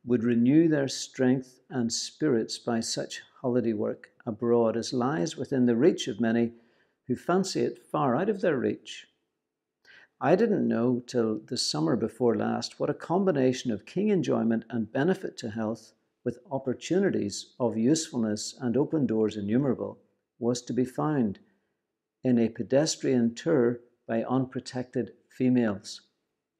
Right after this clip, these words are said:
I like that. Quite quaint, isn't it? This too without difficulties or discomforts worth calling such, and at the very much smaller outlay than is supposed possible by those who travel in the usual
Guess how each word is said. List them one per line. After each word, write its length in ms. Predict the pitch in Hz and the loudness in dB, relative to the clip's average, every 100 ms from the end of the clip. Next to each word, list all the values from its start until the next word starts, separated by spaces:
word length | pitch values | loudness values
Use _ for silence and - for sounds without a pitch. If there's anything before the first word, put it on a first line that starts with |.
| - | -10
I 40 | |
like 260 | 107 117 120 | -4 -4 -4
that. 260 | 113 107 - _ _ | -8 -10 -16 _ _
Quite 260 | - 117 - | -4 -4 -2
quaint, 260 | 123 117 | -2 -2
isn't 280 | 123 127 117 | -4 -6 -8
it? 60 | - _ _ _ _ _ _ - - - _ | -12 _ _ _ _ _ _ -20 -20 -20 _
This 220 | 135 208 - | 6 6 6
too 320 | 143 123 139 | 4 4 4
without 460 | 127 135 131 131 | 2 2 2 2
difficulties 720 | 165 190 - 123 110 107 107 113 | 2 2 0 0 0 2 -2 0
or 80 | 110 | 0
discomforts 720 | 135 - 190 208 160 107 - | 0 -2 0 0 2 0 2
worth 220 | 117 120 | 2 2
calling 400 | - 123 123 120 | 0 2 4 2
such, 520 | - 135 - - - _ _ _ _ | 0 -6 -8 -10 -16 _ _ _ _
and 160 | 123 120 | -2 0
at 80 | 117 | 0
the 80 | |
very 300 | 113 131 196 | 0 4 4
much 360 | 185 123 113 - | 4 2 0 -6
smaller 440 | - 127 139 127 | -2 2 4 4
outlay 400 | 107 127 117 110 | 2 0 0 -2
than 240 | 104 110 113 | -4 -2 -2
is 180 | 117 113 | -2 -2
supposed 560 | 117 - 147 156 - | -6 -2 2 2 0
possible 480 | - 165 175 131 107 | -4 -2 -2 -2 -2
by 200 | 104 107 | 0 2
those 260 | 123 156 156 | 4 4 2
who 80 | |
travel 400 | 120 - 127 131 | -4 -2 -2 0
in 140 | 131 131 | 0 0
the 80 | 139 | 0
usual 580 | 170 226 185 160 151 | -2 -2 0 0 0